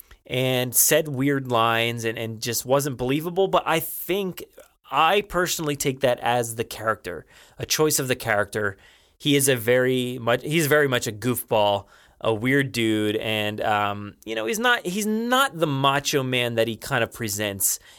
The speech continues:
in Jurassic World. So I think he took that to another level in this movie. I think, uh, Daniela Pineda, newcomer here, was a very memorable new character,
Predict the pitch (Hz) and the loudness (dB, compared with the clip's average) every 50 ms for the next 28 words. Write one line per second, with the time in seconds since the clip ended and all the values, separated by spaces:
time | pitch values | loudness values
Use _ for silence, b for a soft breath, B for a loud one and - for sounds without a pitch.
0 | B B 117 110 107 110 104 104 98 - - 107 - 110 104 101 101 101 - - | B B -6 -4 -2 2 2 2 2 0 -4 -2 0 2 4 4 2 2 2 2
1 | 165 156 156 202 175 - 180 170 - 170 165 - - - - 151 143 127 127 117 | 2 2 2 0 -2 -2 -2 0 0 -2 2 2 0 0 2 -2 0 0 0 2
2 | 117 117 113 107 104 110 107 107 110 107 113 117 - 151 139 127 117 123 120 117 | 2 4 4 4 4 2 0 0 0 0 0 0 0 0 0 2 2 2 0 0
3 | 117 B B B B B B B - 127 131 131 - 156 139 135 127 139 127 123 | -4 B B B B B B B 0 0 0 2 2 0 0 2 2 4 4 4
4 | 120 120 113 127 127 123 127 135 147 151 143 - 143 127 120 127 131 135 131 127 | 4 4 2 0 0 0 2 2 2 2 2 0 0 2 2 4 4 4 2 2
5 | 127 127 131 127 - 139 123 120 120 117 117 123 123 120 117 117 117 113 107 110 | 0 -2 -4 -2 -2 -2 0 0 0 0 0 0 2 2 2 2 2 2 2 4
6 | 107 107 107 107 104 104 - - - - - 117 113 113 107 110 156 165 165 151 | 4 4 2 2 0 -2 -4 -6 -8 -6 -2 -2 -2 -2 0 2 2 4 4 4
7 | 139 131 123 120 120 117 110 110 107 104 107 104 104 107 107 104 104 - - 110 | 2 2 0 0 0 0 0 0 -2 0 0 -2 -2 -2 -4 -4 -6 -4 0 0
8 | 104 104 101 - - 110 104 101 98 | 0 0 0 -2 -4 -4 -4 -4 -6